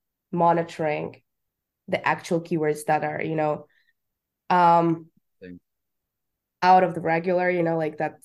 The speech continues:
Speaker 1: suddenly pop on the radar so that we could
Speaker 2: Right.
Speaker 1: manually, uh, remove them from serp. And we slowly removed the no index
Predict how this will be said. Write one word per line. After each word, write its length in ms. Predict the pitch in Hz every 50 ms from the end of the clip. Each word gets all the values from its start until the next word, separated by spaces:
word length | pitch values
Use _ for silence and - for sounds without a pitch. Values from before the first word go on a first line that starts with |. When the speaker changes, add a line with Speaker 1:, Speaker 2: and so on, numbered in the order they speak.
| - -
Speaker 1:
suddenly 440 | - - 190 170 175 170 165 151
pop 440 | 165 - - - 156 - 160 - - - _ _ _
on 160 | - 170 170
the 100 | 165 165 151
radar 500 | 156 151 160 165 180 185 196 233 247 233
so 160 | - - 190
that 200 | 170 160 165 165
we 80 | 165 165
could 180 | 165 165 165 -
Speaker 2:
Right. 120 | - 160
Speaker 1:
manually, 840 | 170 156 160 160 - - 160 151 147 - - 147 151 151 - - -
uh, 200 | - 156 151 151
remove 260 | 151 151 156 160 160 160
them 140 | 160 151 156
from 180 | - - 165
serp. 380 | 165 - - 202 240 - - - - _ _ _ _ _ _ _ _ _ _ _ _ _ _ _
And 260 | - 185 180 180 185
we 80 | 180 180
slowly 420 | 175 180 190 185 180 185 190 180
removed 440 | 175 170 165 165 165 175 180 170 170
the 180 | 190 165 170 160
no 200 | 156 156 147 147
index 600 | 160 160 170 175 175 196 247 - - - - -